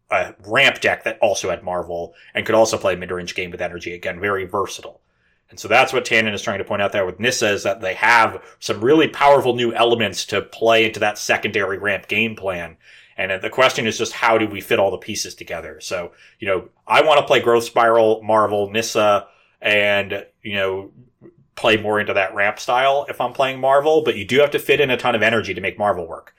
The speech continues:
You need Woodweaver's Puzzle Knot, you need Rogue Refiner, you need Attuned Aether, you need Aether Hub. The question is, how many Whirl of Virtuosos to me do you want? Because you, you also want Harness Lightning. I think all of those are slam dunk four ofs.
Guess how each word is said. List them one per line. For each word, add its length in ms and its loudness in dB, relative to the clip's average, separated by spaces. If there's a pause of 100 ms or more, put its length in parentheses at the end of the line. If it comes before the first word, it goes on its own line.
(160)
You 100 -16
need 180 0
Woodweaver's 400 2
Puzzle 260 -2
Knot, 320 2 (240)
you 100 -10
need 380 0
Rogue 200 6
Refiner, 420 0
you 100 -10
need 140 0
Attuned 300 -6
Aether, 340 -2
you 60 -8
need 140 -2
Aether 260 -2
Hub. 300 2 (220)
The 80 -6
question 340 2
is, 120 0
how 120 2
many 140 0
Whirl 360 4
of 100 0
Virtuosos 580 -6
to 80 -20
me 220 -12 (120)
do 100 -14
you 120 -12
want? 260 -14
Because 160 -14
you, 100 -10
you 140 4
also 160 4
want 120 4
Harness 280 0
Lightning. 300 -12 (260)
I 80 -4
think 140 -2
all 240 8
of 60 4
those 260 6
are 140 2
slam 260 0
dunk 140 0
four 220 -4
ofs. 260 -6